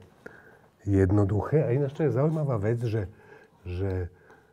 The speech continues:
niektoré články, ja som si prečítal až kvôli lampe, aj Einsteinové články, niektoré som čítal, a vrátane toho článku o fotoefekte, tie som už dávnejšie čítal, ten Planckov článok som sa pokúšal čítať.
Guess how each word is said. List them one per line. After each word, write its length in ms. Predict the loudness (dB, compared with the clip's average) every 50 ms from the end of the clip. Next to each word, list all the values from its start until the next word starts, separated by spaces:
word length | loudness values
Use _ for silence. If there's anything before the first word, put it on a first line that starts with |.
| _ _ _ -10
niektoré 520 | -4 0 2 2 2 2 0 0 0 0 0
články, 440 | -2 -4 -4 -4 -4 -6 -6 -6 -6
ja 60 | -6
som 140 | -6 -6 -6
si 100 | -6 -6
prečítal 380 | -4 -4 -4 -4 -6 -6 -2
až 240 | 0 0 0 0 -2
kvôli 400 | -2 0 0 2 2 0 -2 -4 -4 -2
lampe, 480 | 0 0 0 0 -2 -2 -6 -8 -10 -12 -12 -8
aj 320 | -6 -6 -6 -4 -2 -2 -2
Einsteinové 480 | -2 -4 -4 -4 -2 -2 -2 -4 -4
články, 320 | -4 -4 -6 -6 -4 -6 -6
niektoré 320 | -6 -6 -6 -6 -6 -6
som 240 | -6 -6 -6 -8 -6
čítal, 560 | -6 -8 -8 -8 -6 -6 -4 -4 -4 -6 -8 -10 -20 -20 -20 -20 -20 -20 -20 -20 -20 _ _ _ -12 -8
a 400 | -6 -4 -2 -2 -2 -4 -6 -8 -12 -16 _ _ _ _ _ _ -4
vrátane 480 | 0 0 2 2 2 2 0 0 0 -2
toho 240 | -2 -2 -2 -2 -2
článku 400 | -2 -4 -4 -4 -6 -10 -12 -12
o 20 |
fotoefekte, 840 | -8 -8 -6 -4 -2 0 -2 -2 -2 -4 -6 -6 -6 -6 -4 -4 -4
tie 120 | -6 -8 -10
som 160 | -10 -8 -10 -8
už 80 | -6
dávnejšie 560 | -4 -4 -2 -2 -2 -2 -4 -6 -6 -8 -8
čítal, 400 | -6 -6 -6 -4 -4 -6 -6 -6 -8 -12 -16 -20 -20 -20 -20 -20 -20 _ _ _ -6
ten 160 | -6 -6 -4
Planckov 480 | -2 0 0 0 2 2 0 0 0 0
článok 400 | 0 0 0 2 0 -2 -4 -4
som 100 | -6 -6
sa 140 | -6 -6 -8
pokúšal 540 | -8 -8 -8 -8 -8 -10 -8 -6 -6 -6 -6
čítať. 400 | -6 -8 -8 -8 -6 -6 -6 -8